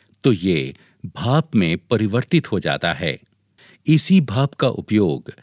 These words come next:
टरबाइन को चलाने और विद्युत उत्पन्न करने के लिए किया जाता है।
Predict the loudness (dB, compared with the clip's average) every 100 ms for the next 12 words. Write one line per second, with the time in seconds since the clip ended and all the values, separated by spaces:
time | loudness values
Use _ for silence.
0 | _ _ -4 -2 0 0 2 2 0 -2
1 | -2 -2 -2 -2 -2 -6 _ -4 0 0
2 | -2 -6 _ _ -4 -2 0 0 0 -4
3 | -8 -6 0 2 2 2 -2 0 0 -2
4 | -4 -2 -2 0 2 2 0 -4 -2 -4
5 | -4 -6